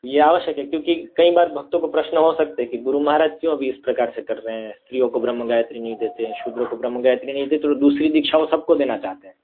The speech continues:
गुरु महाराज बताए, "वैष्णवी दीक्षा मैं किसी को भी दूंगा, जो भी ठीक से भक्ति कर रहे हैं, उनको वैष्णवी दीक्षा मिलनी चाहिए, दूसरी दीक्षा।"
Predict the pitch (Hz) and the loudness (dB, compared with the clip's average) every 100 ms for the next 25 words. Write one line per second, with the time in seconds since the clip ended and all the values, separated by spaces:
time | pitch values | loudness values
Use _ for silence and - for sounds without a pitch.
0 | _ _ _ 294 _ _ _ _ _ _ | _ _ _ _ _ _ _ _ _ _
1 | _ - 117 135 135 147 147 - 170 175 | _ -10 -8 -2 4 4 4 2 6 6
2 | 135 120 127 - 170 160 165 - 180 175 | 4 0 -4 0 0 4 2 4 2 2
3 | 190 185 175 123 113 101 101 - - - | 0 2 2 2 -2 -8 -12 -14 -20 -20
4 | _ - 123 131 139 - - - 131 127 | _ -8 -4 0 -2 -4 -12 -14 -12 -8
5 | 139 131 127 - - - 127 160 190 202 | -2 -2 -2 -10 -20 -12 0 4 4 4
6 | - 113 - _ _ _ _ 123 123 117 | 0 -6 -20 _ _ _ _ -8 -2 -2
7 | 113 151 143 147 156 175 190 143 107 101 | -2 -2 0 0 2 2 2 2 -4 -8
8 | 107 - 110 98 - - | -8 -10 -10 -12 -14 -20